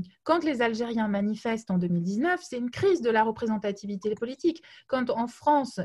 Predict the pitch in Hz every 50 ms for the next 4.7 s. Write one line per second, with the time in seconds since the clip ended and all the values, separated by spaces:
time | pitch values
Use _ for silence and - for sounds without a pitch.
0 | - 190 202 226 240 240 208 208 202 196 202 220 233 247 240 254 247 233 - 233
1 | 226 226 - 240 226 214 202 190 185 185 185 196 214 311 339 330 330 262 220 -
2 | 233 247 247 - - 381 370 339 247 240 233 226 214 220 214 - 240 214 214 208
3 | 208 202 196 - 208 214 208 - 269 262 247 240 240 - 320 311 - - - -
4 | - - 202 208 226 226 240 240 240 330 381 415 - -